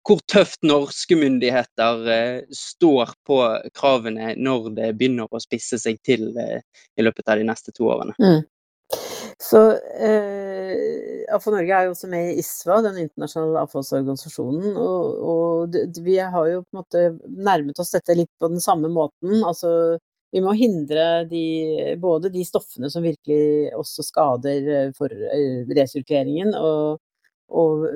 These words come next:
Speaker 2: bidra med, som er unødvendige miljøgifter som ikke skal spres, men også mer sirkulære løsninger, og så finne gode finansieringsmekanismer. Da, så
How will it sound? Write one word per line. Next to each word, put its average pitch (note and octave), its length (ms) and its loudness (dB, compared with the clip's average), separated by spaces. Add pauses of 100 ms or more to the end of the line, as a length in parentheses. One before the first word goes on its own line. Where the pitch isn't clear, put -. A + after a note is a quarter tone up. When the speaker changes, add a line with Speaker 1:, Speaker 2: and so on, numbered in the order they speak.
(120)
Speaker 2:
bidra D3 280 4
med, D3+ 680 -2
som D#3 480 -4
er E3+ 320 2
unødvendige D3+ 520 0
miljøgifter D3+ 640 0
som D#3+ 280 -6
ikke D#3+ 180 -12
skal - 180 -4
spres, G#3 400 4
men F#3 120 -2
også G3+ 560 0 (560)
mer F#3 160 6
sirkulære F#3+ 560 4
løsninger, F3+ 500 0
og F3 100 -4
så F3 240 0
finne E3+ 340 0
gode D#3 440 0
finansieringsmekanismer. D3+ 1200 -2
Da, F3 600 0
så F#3+ 340 0